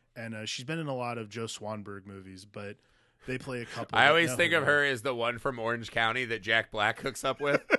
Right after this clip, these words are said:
Speaker 1: Yes.
Speaker 2: And when he's telling the firefighter, he's like, and she's like, "I'm gonna burn this mother down." I'm like, "You better not. You better not." "I thought it was an electrical fire." "Yeah, we were just like," and then sparked.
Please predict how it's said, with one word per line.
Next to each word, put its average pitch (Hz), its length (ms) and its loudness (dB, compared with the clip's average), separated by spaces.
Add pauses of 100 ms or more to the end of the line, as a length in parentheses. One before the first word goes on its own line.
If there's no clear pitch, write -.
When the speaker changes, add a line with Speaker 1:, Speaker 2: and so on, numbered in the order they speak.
(120)
Speaker 1:
Yes. 208 480 -4
Speaker 2:
And 156 220 0
when 190 160 4
he's 202 120 4
telling 185 320 6
the 156 60 -8
firefighter, 175 460 6
he's 180 120 2
like, 151 280 4 (460)
and 135 60 -16
she's 202 220 -4
like, 190 140 -6
"I'm 208 100 -6
gonna 208 80 -8
burn 208 320 -4
this 214 220 -8
mother 208 260 -6
down." 208 240 -4
I'm 185 100 0
like, 156 200 -2
"You 143 80 -10
better 180 320 -6
not. 202 400 -8
You 143 100 -14
better 165 300 -2
not." 175 240 0 (200)
"I 104 40 -8
thought 160 160 0
it - 20 4
was 165 100 0
an 160 100 4
electrical 160 420 0
fire." 127 320 4 (320)
"Yeah, 220 240 4
we 175 160 -2
were 214 80 0
just 190 180 -2
like," 180 200 2
and 175 60 -4
then 165 120 -4
sparked. - 360 0